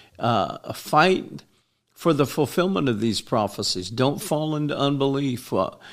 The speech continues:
you know, we all know someone who's fallen into unbelief,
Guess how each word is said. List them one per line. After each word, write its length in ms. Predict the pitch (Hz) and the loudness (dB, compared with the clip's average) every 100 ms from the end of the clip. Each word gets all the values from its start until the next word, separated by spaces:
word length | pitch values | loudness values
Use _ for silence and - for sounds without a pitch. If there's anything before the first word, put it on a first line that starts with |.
| - - | -20 -4
you 140 | 131 123 | 2 4
know, 420 | 113 117 - - 95 - | 4 2 -4 -8 -12 -14
we 280 | 120 123 127 | -10 2 4
all 260 | 120 143 151 | 4 4 4
know 180 | 151 143 | 4 4
someone 360 | - 160 151 | 4 4 4
who's 260 | 143 135 - | 4 2 2
fallen 380 | - 135 139 143 | 2 2 4 2
into 240 | 143 123 | 4 4
unbelief, 760 | 131 135 135 139 160 175 - | 4 4 4 4 2 -2 -10